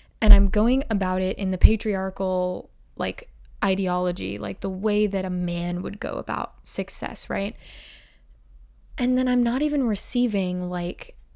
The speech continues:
tenfold. I'm not even receiving, like, anything back that's, like, worthwhile or worth my time or worth my energy.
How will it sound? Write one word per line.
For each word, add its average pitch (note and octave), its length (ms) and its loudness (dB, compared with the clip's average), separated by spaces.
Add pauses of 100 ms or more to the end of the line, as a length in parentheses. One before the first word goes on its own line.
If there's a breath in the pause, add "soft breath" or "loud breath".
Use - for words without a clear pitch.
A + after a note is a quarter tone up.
(300)
tenfold. - 680 -4
I'm G#3 100 -2
not G#3+ 160 2
even A3+ 220 2
receiving, G3+ 580 0
like, F#3 280 -4
anything G3+ 460 0
back F3 380 -6
that's, G3+ 180 -8
like, F#3+ 200 -10
worthwhile F#3+ 640 -6
or G#3 80 -4
worth F#3+ 220 -8
my F#3 120 -4
time F#3 280 -6
or F#3 60 -4
worth F#3+ 160 -6
my F#3 100 -6
energy. A3 560 -4